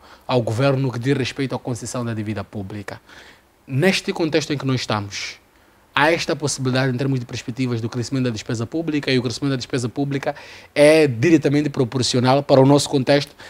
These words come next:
em que temos uma base fiscal relativamente reduzida, ao aumento da dívida, externa assim como interna. Quais podem ser as soluções apontadas?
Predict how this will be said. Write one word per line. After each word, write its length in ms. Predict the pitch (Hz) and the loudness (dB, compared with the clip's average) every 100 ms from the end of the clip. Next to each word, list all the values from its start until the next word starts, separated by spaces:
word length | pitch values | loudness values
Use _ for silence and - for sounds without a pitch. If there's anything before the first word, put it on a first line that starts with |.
| - - | -12 -6
em 100 | 123 | 0
que 60 | |
temos 240 | 156 147 127 | 2 2 2
uma 160 | 143 | 2
base 240 | 131 131 - | 4 2 0
fiscal 300 | 131 135 117 | -4 -2 0
relativamente 500 | 123 131 127 127 120 | -2 -2 -2 -2 0
reduzida, 580 | 123 120 113 139 143 143 - - - | -2 0 0 2 2 -4 -16 -20 -14
ao 200 | - 139 | 2 6
aumento 680 | 147 147 147 156 160 156 165 - - - | 6 6 4 4 4 2 -6 -10 -20 -2
da 120 | 131 | 0
dívida, 420 | 131 135 113 101 113 | 4 4 2 0 -4
externa 420 | - 160 156 143 | 6 8 8 4
assim 240 | - 139 | 0 -2
como 240 | 131 123 113 | 0 0 -2
interna. 420 | 104 104 95 98 - - _ | -2 -6 -6 -12 -20 -20 _
Quais 140 | 190 | -4
podem 220 | - 196 170 | 0 0 2
ser 160 | 180 | 0
as 80 | 151 | 0
soluções 360 | 151 131 147 113 | 0 -2 0 -2
apontadas? 760 | 113 120 110 104 98 104 - | -2 -2 0 0 -2 -10 -16